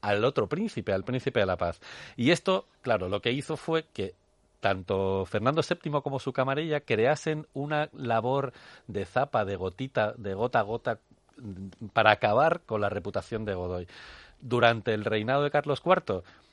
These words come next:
lo consiguieron más o menos, pero al final Godoy siempre conseguía ciertos éxitos que le daban la garantía de tener al pu-, al pueblo y a gran parte de la sociedad de su lado, pero en el momento en que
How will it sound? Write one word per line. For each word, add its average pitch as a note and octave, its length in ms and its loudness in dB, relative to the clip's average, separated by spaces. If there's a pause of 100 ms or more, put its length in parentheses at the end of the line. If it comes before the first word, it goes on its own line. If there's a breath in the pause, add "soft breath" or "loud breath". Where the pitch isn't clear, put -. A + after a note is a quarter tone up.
(280 soft breath)
lo A2 160 -2
consiguieron G#2 480 -2
más A#2 200 2
o C3+ 40 2
menos, F#3 320 0
pero F#2+ 200 0
al F2+ 60 0
final G#2 300 -2
Godoy A#2 300 2
siempre C3 340 -4
conseguía F#2+ 540 -4
ciertos G#2+ 400 -4
éxitos D#3 400 -4
que - 80 -6
le F#2 100 -2
daban A2 400 2
la A2 140 -2
garantía G#2 560 0
de F#2+ 100 -2
tener F#2+ 320 -2
al G2+ 180 0
pu-, C#3+ 220 -4
al G2 160 0
pueblo B2+ 400 2 (920)
y F#2+ 100 -4
a G2 40 2
gran A#2 200 2
parte B2 220 2
de A2 100 0
la A2 100 0
sociedad C3+ 360 -2
de G#2+ 120 -4
su F#2 320 -8
lado, D#3 260 2 (460 loud breath)
pero B2 160 6
en B2 40 4
el B2 60 2
momento C3+ 540 0
en G#2 240 -4
que G2 300 0